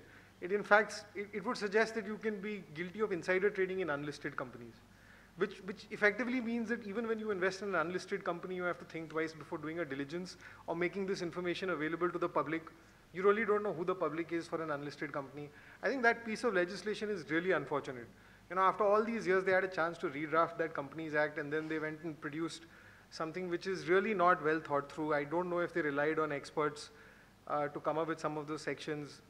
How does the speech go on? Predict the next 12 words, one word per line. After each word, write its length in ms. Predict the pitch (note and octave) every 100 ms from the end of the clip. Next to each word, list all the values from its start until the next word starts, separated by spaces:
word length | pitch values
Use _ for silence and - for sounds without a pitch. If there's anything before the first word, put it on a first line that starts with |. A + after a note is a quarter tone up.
| - -
It 180 | F#3 D#3+
doesn't 300 | G3 G3+ A3+
take 140 | A3
a 40 | G#3+
lot 220 | F#3 F#3+
to 80 | F#3+
add 120 | E3+
a 40 |
clarification 680 | F3+ E3 D#3 E3 E3 D3+ F3+
into 240 | E3 E3
a 60 | E3+
section 520 | - D3 - E3+ D#3+